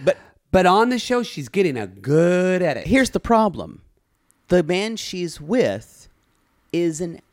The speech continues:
Speaker 1: absolute churl.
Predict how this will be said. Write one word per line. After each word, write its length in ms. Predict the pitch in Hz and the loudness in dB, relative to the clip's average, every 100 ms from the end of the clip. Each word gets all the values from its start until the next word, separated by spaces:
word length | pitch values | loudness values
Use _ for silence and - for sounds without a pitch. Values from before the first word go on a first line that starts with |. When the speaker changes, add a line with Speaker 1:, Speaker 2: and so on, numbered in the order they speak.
| - | -8
Speaker 1:
absolute 1700 | 160 165 190 196 180 - - - 190 160 131 143 139 135 - - - _ _ _ _ _ _ - | -2 0 -2 -6 -12 -16 -12 -10 -8 -10 -4 -2 -2 -4 -8 -18 -20 _ _ _ _ _ _ -8
churl. 580 | - 165 123 90 62 | -2 2 2 0 -6